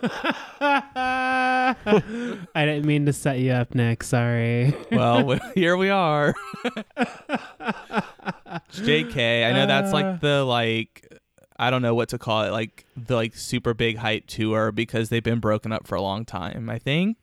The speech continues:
Speaker 1: I don't know. I'm not a Tool fan. I mean, I used to, like, listen to their song Schism in, like, the early two thousands, but that's all I got.
Speaker 2: Yeah, people seem to be excited about it, so.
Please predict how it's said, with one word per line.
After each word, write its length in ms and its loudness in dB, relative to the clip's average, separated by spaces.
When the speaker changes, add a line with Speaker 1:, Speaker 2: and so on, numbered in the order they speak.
Speaker 1:
I 100 -4
don't 120 0
know. 80 -2
I'm 80 -2
not 140 2
a 60 -2
Tool 260 -4
fan. 400 0
I 80 0
mean, 260 0
I 100 0
used 260 0
to, 100 0
like, 200 0
listen 260 -2
to 100 -2
their 160 0
song 320 -2
Schism 540 -2
in, 140 -2
like, 280 -2
the 80 -2
early 260 -2
two 160 -4
thousands, 520 -4
but 140 -4
that's 280 -2
all 160 -2
I 80 -6
got. 400 -4
Speaker 2:
Yeah, 140 0
people 340 -2
seem 280 0
to 60 0
be 140 2
excited 480 0
about 300 0
it, 220 -4
so. 600 -2